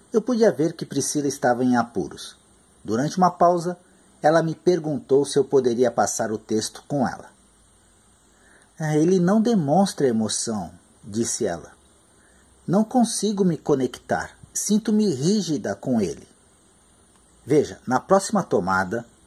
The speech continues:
eu disse a ela, "segure a mão dele e faça-o olhar para você. Em seguida, seduza-o com seus olhos.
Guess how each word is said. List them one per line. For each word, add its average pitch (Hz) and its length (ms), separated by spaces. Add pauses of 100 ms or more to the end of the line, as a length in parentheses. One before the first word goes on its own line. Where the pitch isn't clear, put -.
(120)
eu 113 120
disse 95 260
a 85 60
ela, - 220 (520)
"segure 170 460
a 208 80
mão 151 200
dele 143 420
e 156 80
faça-o 160 880
olhar 131 400
para 143 200
você. 143 440 (680)
Em 113 80
seguida, 165 580 (320)
seduza-o 127 960
com 127 180
seus 123 360
olhos. - 500